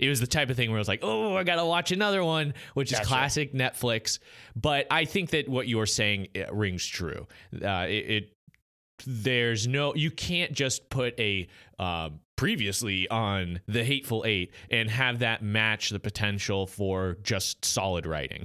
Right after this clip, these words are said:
Speaker 1: <laughs> you know? So, uh, and, and, and, like, and I, I still stand by what I said originally, that you should watch it all in one go. But again, for somebody, I think that it makes this accessible for some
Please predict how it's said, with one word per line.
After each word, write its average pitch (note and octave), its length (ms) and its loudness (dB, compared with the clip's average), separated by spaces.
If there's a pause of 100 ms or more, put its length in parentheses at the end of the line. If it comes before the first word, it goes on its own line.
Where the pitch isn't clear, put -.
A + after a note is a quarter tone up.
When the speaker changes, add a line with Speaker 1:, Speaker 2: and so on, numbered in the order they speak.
Speaker 1:
<laughs> - 80 -12
you D3+ 100 2 (100)
know? C#3 280 -2 (360)
So, G2 380 2
uh, F#2 400 2 (100)
and, A#2 180 2
and, A2 300 2
and, A2+ 200 -2
like, G#2+ 360 0
and G2+ 100 2
I, G2 180 2
I A2 120 2
still A2 240 0
stand G2 260 0
by F2 140 0
what E2+ 100 -2
I E2 60 -2
said D2 180 -4
originally, D#2+ 440 -6
that C#2 220 -8 (160)
you G2 140 -4
should G3+ 320 2
watch D#3+ 260 2
it D3 60 2
all C#3 140 2
in B2 60 0
one A#2 160 0
go. F#2+ 360 0 (540)
But G3+ 420 2
again, C#3+ 480 2 (500)
for D3+ 220 2
somebody, F#3+ 540 2 (240)
I F3 120 4
think G#3+ 200 0
that F3 320 0
it C#3 180 -2
makes C3+ 320 0
this B2+ 260 0
accessible C3 640 2
for - 120 -2
some C3 300 0